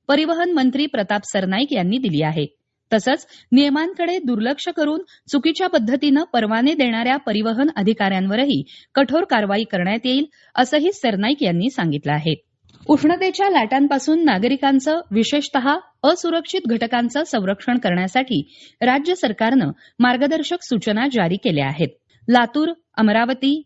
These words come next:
यवतमाळ, वाशिम, अकोला, बुलडाणा, नागपूर,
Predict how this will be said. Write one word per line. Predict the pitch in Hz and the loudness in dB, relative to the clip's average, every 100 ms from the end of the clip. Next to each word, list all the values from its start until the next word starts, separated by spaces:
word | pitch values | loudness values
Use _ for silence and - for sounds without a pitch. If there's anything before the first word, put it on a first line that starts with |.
| - | -6
यवतमाळ, | 196 208 233 240 254 262 311 _ _ - 214 | 0 0 0 0 0 0 -4 _ _ -4 0
वाशिम, | 233 220 - 302 339 - - | 2 0 -2 -2 -4 -10 -4
अकोला, | 220 233 254 269 311 _ _ | -2 2 2 0 -4 _ _
बुलडाणा, | 180 214 202 233 254 285 _ _ _ - | 0 2 2 0 -2 -6 _ _ _ 0
नागपूर, | 254 247 _ 302 339 | 2 0 _ -4 -4